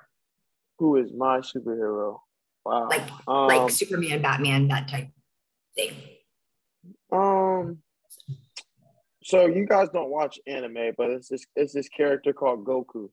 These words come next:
Speaker 1: from Dragon Ball Z. I'm pretty sure it's, it's a well-known name.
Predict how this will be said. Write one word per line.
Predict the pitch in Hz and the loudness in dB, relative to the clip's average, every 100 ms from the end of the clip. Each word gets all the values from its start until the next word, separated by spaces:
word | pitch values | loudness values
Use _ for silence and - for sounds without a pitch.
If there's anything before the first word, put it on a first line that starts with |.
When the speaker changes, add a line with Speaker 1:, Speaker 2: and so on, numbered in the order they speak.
| _ _ _ _ | _ _ _ _
Speaker 1:
from | 123 | -10
Dragon | 123 123 123 120 | -2 0 0 0
Ball | 117 117 | -2 -2
Z. | 110 107 110 | -6 -10 -12
I'm | 113 | -10
pretty | - 135 | 2 2
sure | 117 123 120 | 2 2 2
it's, | 120 _ _ _ _ | 0 _ _ _ _
it's | |
a | 143 | -2
well-known | 123 147 156 151 143 135 131 | 2 4 6 6 2 -6 -8
name. | 131 139 143 | -8 -10 -12